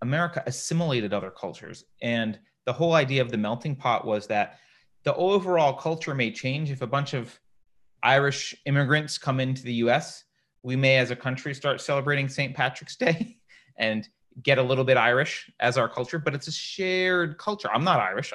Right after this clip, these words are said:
I celebrated Saint Patrick's Day when I was younger, right? It's, it becomes part of the shared culture, and we kind of all have this shared culture. And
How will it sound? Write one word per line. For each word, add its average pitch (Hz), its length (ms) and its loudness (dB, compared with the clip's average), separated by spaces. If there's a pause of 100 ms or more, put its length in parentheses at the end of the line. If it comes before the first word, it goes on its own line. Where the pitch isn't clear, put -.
I 110 80 2
celebrated 104 640 -4
Saint - 200 -10
Patrick's - 360 -12
Day 95 160 -10
when 95 120 -12
I 95 60 -10
was 95 140 -14
younger, 107 260 -10
right? 120 220 0 (500)
It's, 143 200 -6
it 147 200 -6
becomes 175 520 -2
part 151 260 -4
of 127 100 -8
the 123 80 -8
shared 135 720 -4 (340)
culture, 220 420 -4
and 117 160 -2
we 127 120 -4
kind - 260 -6
of 151 80 -2
all 151 280 4
have 139 640 0 (240)
this - 360 -2 (280)
shared 120 680 0 (440)
culture. 185 440 0
And 113 360 -2